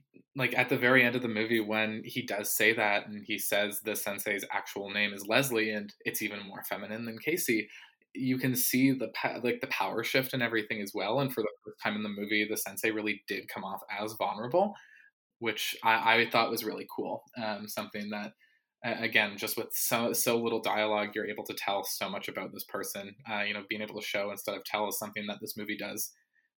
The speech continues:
so well. And I, I just, I love that. So, um, yeah, that scene really, was really cool to me.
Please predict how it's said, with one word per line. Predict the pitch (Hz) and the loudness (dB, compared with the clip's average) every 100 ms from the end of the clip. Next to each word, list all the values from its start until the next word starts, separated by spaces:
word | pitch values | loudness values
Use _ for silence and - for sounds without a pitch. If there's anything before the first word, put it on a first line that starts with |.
| _ | _
so | - - - 120 104 | 0 4 6 6 4
well. | 101 85 80 - - | 0 -4 -8 -12 -10
And | 110 101 104 117 | -8 -8 -10 -8
I, | 107 110 107 110 | -6 -2 -2 0
I | 107 107 | -4 -4
just, | - - - | -6 -8 -8
I | |
love | 107 95 98 - | -6 -6 -6 -8
that. | 104 107 | -8 -4
So, | - 110 104 110 - - - _ 107 | -2 -2 -4 -8 -14 -20 -20 _ -8
um, | 104 104 - _ | -8 -10 -16 _
yeah, | 107 104 | 2 4
that | 110 | 4
scene | - 120 117 | 4 2 4
really, | 107 104 107 - | 6 6 4 0
was | 127 123 120 | 2 2 2
really | 123 131 113 107 | 6 6 6 2
cool | - 98 | -2 -2
to | 98 98 | -4 -6
me. | 95 | -8